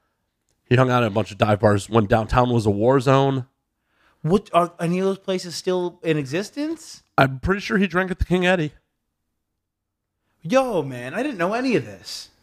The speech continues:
Speaker 1: Yeah. So, like, my first spot was less than a mile from Bukowski's place.
Speaker 2: Oh, man, I'm the same way with Kerouac. I'm from Long Island, and that's where Kerouac's from. That's my favorite writer. Um, one of the reasons I moved to Los Angeles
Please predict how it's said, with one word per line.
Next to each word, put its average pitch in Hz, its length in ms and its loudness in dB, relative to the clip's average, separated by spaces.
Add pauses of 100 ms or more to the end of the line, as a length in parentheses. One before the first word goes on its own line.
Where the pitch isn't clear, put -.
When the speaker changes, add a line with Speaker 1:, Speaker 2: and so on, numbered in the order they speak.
(180)
Speaker 1:
Yeah. 139 280 2 (800)
So, 113 500 2 (220)
like, 120 100 4
my 147 140 2
first - 240 2
spot 160 240 0
was 110 240 -4
less 123 200 2
than 131 100 4
a 117 40 4
mile 110 320 0
from 101 300 0
Bukowski's 101 480 0
place. 78 400 -8 (400)
Speaker 2:
Oh, 117 140 -4
man, 107 220 -2
I'm 123 120 0
the 156 80 2
same 151 180 0
way 139 80 2
with 120 140 -4
Kerouac. 117 560 -2
I'm 117 60 -12
from 135 180 -2
Long 120 160 -4
Island, 113 360 -6
and 107 220 -14
that's 123 180 -6
where 110 80 -10
Kerouac's 107 520 -4
from. 104 160 -6
That's 101 160 -8
my 104 80 -8
favorite 95 260 -4
writer. 98 340 -2 (640)
Um, 107 560 -2 (1400)
one 165 180 6
of 196 100 -4
the 185 80 4
reasons 190 340 2
I 185 60 2
moved 180 240 -2
to 196 60 -6
Los 185 260 0
Angeles 190 540 -6